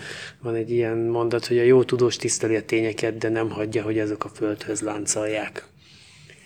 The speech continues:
És akkor igazából ugye itt vagyunk, hogy, hogy én például tökre azt gondolom, hogy rettetes szakértőként, hogy a science fiction végül is bármi, amit, amit túlmutat a, a mindennapos realitásunkon, és egyébként mondjuk azt, hogy a,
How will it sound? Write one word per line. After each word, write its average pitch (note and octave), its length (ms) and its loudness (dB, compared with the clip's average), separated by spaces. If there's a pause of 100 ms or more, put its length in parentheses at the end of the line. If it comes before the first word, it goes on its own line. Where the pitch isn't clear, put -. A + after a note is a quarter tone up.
(680)
És - 160 -4
akkor D#3 200 6
igazából D#3 480 10
ugye D3+ 160 10
itt D#3+ 240 10
vagyunk, A#2+ 340 0
hogy, B2 260 -2
hogy B2+ 300 -2 (380)
én B2+ 240 2
például C3 380 4
tökre B2 280 -4
azt A#2 140 -2
gondolom, A#2 320 -2
hogy A#2 140 -4 (840)
rettetes B2 380 0
szakértőként, B2 800 2
hogy B2+ 100 4
a B2+ 40 6
science A2+ 360 -2
fiction B2 340 -2
végül B2 220 2
is B2+ 140 0
bármi, A#2 520 2
amit, A2 380 -4
amit A2+ 340 -6
túlmutat A2 680 -4
a, A2 200 -6 (880)
a - 160 -16
mindennapos A2+ 840 -4
realitásunkon, G#2+ 1000 -6
és A2 160 -6
egyébként A2 500 -6
mondjuk A2 440 -6
azt, - 220 -12
hogy A2+ 140 -8
a, A2 100 -10